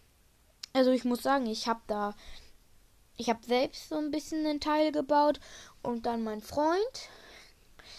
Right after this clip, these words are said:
Leonard, Grüße gehen raus. Ich weiß, er hört den Podcast nicht, aber ich grüße ihn jetzt einfach mal. Ähm, hat er auch manchmal sowas alleine gebaut. Also davon weiß ich nicht von allem.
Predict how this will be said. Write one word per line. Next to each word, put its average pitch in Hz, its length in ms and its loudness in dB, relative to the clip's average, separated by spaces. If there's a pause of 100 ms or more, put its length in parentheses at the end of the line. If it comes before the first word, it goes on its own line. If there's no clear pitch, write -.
(340)
Leonard, 240 440 2 (120)
Grüße 208 360 -10
gehen 202 240 -4
raus. 214 440 0
Ich - 120 -12
weiß, 233 220 2
er 220 100 -4
hört 254 180 -2
den 285 100 2
Podcast 277 400 -6
nicht, 254 160 -8
aber 220 160 -8
ich 240 200 -14
grüße 339 300 -6
ihn 370 160 -8
jetzt 359 180 -14
einfach 320 400 -14
mal. 311 240 -8 (500)
Ähm, 233 480 0 (160)
hat 247 140 -2
er - 140 2
auch 262 200 0
manchmal 254 480 0
sowas 220 280 -2
alleine 294 440 2
gebaut. 262 560 0 (1300)
Also 226 140 6
davon 226 320 0
weiß 226 180 2
ich 269 80 2
nicht 285 160 0
von 302 160 -2
allem. 330 220 0